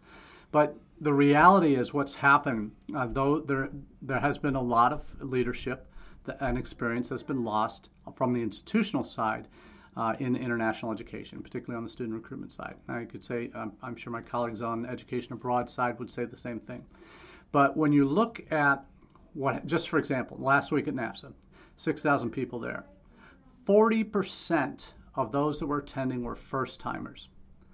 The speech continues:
First-time nafsa attendees, forty percent of that population that attended that conference.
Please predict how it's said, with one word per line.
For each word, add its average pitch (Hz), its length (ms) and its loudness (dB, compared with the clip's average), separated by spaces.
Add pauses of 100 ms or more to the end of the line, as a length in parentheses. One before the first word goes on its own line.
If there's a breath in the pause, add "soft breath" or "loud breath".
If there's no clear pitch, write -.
(480 soft breath)
First-time 143 480 0
nafsa 120 360 -2
attendees, - 460 -12
forty 151 300 0
percent 135 640 -6 (220)
of 113 200 -6
that 120 280 0
population 120 640 -6
that 113 120 -8
attended 113 380 -10
that - 240 -12
conference. - 460 -16